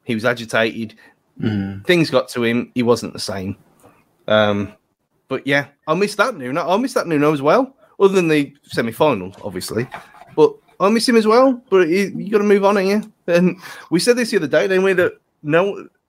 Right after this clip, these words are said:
Speaker 1: Bruno Lage has never really been embraced because of, <laughs> because of everyone's love for Nuno was so strong at, at, at points. Um, and I don't think it's gonna take as much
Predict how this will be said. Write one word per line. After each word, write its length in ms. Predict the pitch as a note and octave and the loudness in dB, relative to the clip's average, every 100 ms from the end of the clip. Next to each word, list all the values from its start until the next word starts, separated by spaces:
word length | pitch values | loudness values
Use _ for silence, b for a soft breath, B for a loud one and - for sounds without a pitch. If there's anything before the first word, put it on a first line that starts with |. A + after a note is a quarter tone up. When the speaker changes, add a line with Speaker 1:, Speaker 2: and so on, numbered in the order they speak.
| - | -8
Speaker 1:
Bruno 280 | D3 A3+ G3+ | -2 2 4
Lage 240 | E3 C#3+ | 4 2
has 100 | C3+ | 0
never 180 | D#3 D3 | -4 -2
really 160 | D#3 D3 | -2 -2
been 120 | D3 | 0
embraced 640 | C#3 A2+ A#2 D#3+ - - - _ _ _ _ _ A#2 | 0 2 0 0 -4 -14 -20 _ _ _ _ _ -10
because 420 | - C#3 D#3+ C#3+ D3 | -6 0 2 2 0
of, 180 | C#3+ - | -2 0
<laughs> 400 | D3 - - - | -2 -4 -20 -4
because 200 | D3 D3+ | -4 2
of 60 | |
everyone's 360 | C#3+ C#3 C#3+ C3+ | 0 2 0 2
love 160 | D3 | 0
for 100 | - | 0
Nuno 460 | C#3 C#3 C#3+ D3 D3+ _ _ | 0 2 2 0 -2 _ _
was 120 | C3 - | -8 0
so 180 | B2+ A#2+ | 2 2
strong 400 | - C3 C3+ C3 | -2 0 0 0
at, 80 | - - C3 | -4 -8 -4
at, 140 | C3 C3+ | -2 0
at 180 | C3+ | -2
points. 420 | - C#3+ C#3+ - - _ _ _ - | -2 -4 -6 -14 -20 _ _ _ -4
Um, 440 | A2+ A#2 A#2+ A#2+ - _ _ _ _ _ _ _ _ - | 0 2 2 -2 -8 _ _ _ _ _ _ _ _ -14
and 100 | C3 | -4
I 80 | C3 | 0
don't 180 | C#3+ C#3 | 2 2
think 160 | D3 C3 | -2 -6
it's 100 | C3 | -4
gonna 160 | C3+ B2 | -2 -2
take 380 | C3+ A#2+ A#2 - | 0 -2 -4 -8
as 160 | B2 B2 | -6 -2
much 420 | C3 B2 - | -2 -2 -6